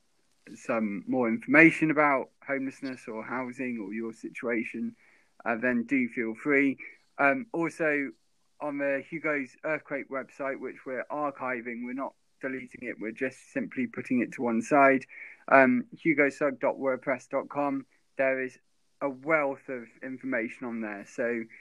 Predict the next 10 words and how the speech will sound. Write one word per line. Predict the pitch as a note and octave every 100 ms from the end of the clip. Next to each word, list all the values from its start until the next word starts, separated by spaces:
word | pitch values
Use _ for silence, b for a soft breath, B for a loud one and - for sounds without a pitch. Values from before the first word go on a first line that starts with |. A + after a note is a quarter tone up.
| B B _
um, | A#2+ B2 A#2 - _
yeah, | C#3+ C#3 - -
please | E3+ E3 D3
do | - D3+ C#3 C3+ - _ _ _ _
get | D#3 B2+
in | C3
touch | D#3+ - -
with | C#3+
us, | D3+ C#3+ - _ _ _ _ _
uh, | A#2+ A#2+ A#2+